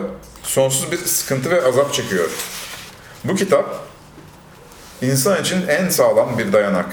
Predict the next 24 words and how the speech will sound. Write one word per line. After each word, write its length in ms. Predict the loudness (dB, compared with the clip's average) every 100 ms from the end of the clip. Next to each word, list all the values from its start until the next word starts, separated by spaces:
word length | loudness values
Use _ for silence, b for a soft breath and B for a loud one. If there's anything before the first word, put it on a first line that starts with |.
| -6 0
yani 260 | 0 2
noktayı 380 | 0 2 0 2
istinad 380 | -2 0 0 2
olan 240 | 0 2
Allah'ı 420 | 2 6 4 4
tanıtmakla 600 | 0 -2 0 -2 2 0 0 -4 -14 -16 -18 -18 -6
ve 140 | -2 0
insanı 380 | 0 0 2
ona 140 | 2 2
yaklaştırmakla 840 | 2 2 0 2 0 0 0 -2 -2 -10 -16 B B B B B -20 -8
insanın 500 | -4 0 2 0 -2
üzüntü 380 | -2 -2 0 -2
ve 140 | 0
korku 320 | 0 0 0
denilen 520 | -2 2 2 2 0 -2 -10 -20 -20 -14 -4
derin 380 | -2 -2 -4 -6
iki 180 | -4 0
yarasına 520 | 2 2 0 0 0 -6 -14 -20 -20 -14 -6
bir 140 | -2
merhem 440 | 0 0 0 0 2
ve 300 | 0 0 -4
bir 80 |
ilaç 320 | -4 0 0 0
oluyor. 280 | -4 -4